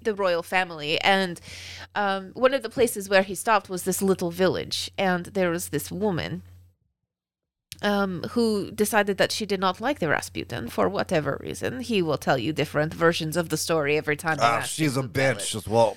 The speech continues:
Speaker 2: perfectly easy, good reason.
Speaker 1: Yes, well, uh, it happened
Speaker 2: Easy baked bitch.
Speaker 1: it happened to be, I believe, um, my village, and,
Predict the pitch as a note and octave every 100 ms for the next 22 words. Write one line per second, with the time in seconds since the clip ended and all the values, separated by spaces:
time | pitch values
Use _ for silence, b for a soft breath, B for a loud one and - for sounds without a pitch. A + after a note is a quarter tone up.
0 | - C#3 D3 C#3 C#3 C#3 D3 C3+ C3 C#3
1 | C3 C3+ B2+ B2+ G2 F2 F#3+ C#3+ - C4
2 | C4+ - A3+ A3 C#4 C4 B3 A#3+ C#3+ D3
3 | D3 B2+ C#3 C3+ - B2+ A2 - - -
4 | B3+ D#4+ F#4 D4 D4 C4+ C4+ - A3 G3+
5 | F#3+ G#3 B3 G3 E3+ - - F#3+ F3+ D#3+
6 | - - G3 F#3 G3 A#3 D#3 F#2+ D#2+ F#3+
7 | - - - F3+ E3+ E3